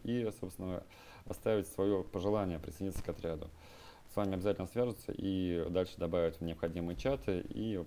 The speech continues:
с вами уже дальше вы будете проходить какое-то обучение. У нас есть, как я сказал, э, двадцать четыре поисковых специализации. И вот можно так сказать, что, допустим, на горячую линию поискового отряда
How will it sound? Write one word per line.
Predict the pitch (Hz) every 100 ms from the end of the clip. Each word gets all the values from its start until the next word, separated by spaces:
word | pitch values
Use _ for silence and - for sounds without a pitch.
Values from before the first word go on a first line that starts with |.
| -
с | -
вами | 95 87
уже | 82
дальше | 82 90 - 78 - - - -
вы | - 90
будете | 95 98 92 78 -
проходить | - - 92 -
какое-то | - 90 85 80 80
обучение. | - 87 - 82 76 - - - - - - - - - - -
У | -
нас | 113 120
есть, | 127 127
как | 113 101
я |
сказал, | 104 - 98 123 127 -
э, | - 120 117 113 110 95 92 95
двадцать | 85 107 -
четыре | - 101
поисковых | 95 - 104
специализации. | - 107 107 131 156 - 90 78 - - - - - - - - -
И |
вот | 95
можно | 92 92
так | 82 85
сказать, | - 80
что, | - 85 82 - -
допустим, | 82 98 - 85 85
на | 87 87 82 78 - - -
горячую | 85 101 101 - 87
линию | 98 90 80
поискового | 82 - 87 85
отряда | 82 90 87 82 78